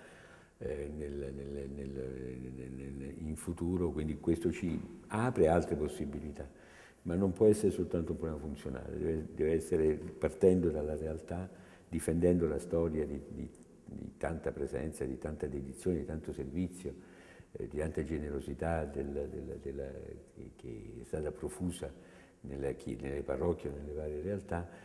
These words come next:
e proprio da questo poi trovare le soluzioni più opportune.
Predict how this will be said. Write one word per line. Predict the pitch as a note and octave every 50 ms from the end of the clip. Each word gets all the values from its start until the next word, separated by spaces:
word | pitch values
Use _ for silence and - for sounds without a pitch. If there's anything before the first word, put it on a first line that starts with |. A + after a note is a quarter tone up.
| - - - -
e | - - -
proprio | - F#2 E2+ D#2 D#2
da | D2 F2 F2
questo | C#2 D#2+ D2+ D2+ - - E2+
poi | - D#2+ E2
trovare | - - D2+ C2+ C2 C#2 D2
le | D2 C#2
soluzioni | - - C#2 C#2 C2+ - - C#2+ C2+ C#2 C2+ C2 C2+ - - - -
più | - - C#2 C#2 C#2 C#2 C2+ C2+ C2+ C2+ - - - - - - - - - - -
opportune. | - - - - E2+ - - - - - - -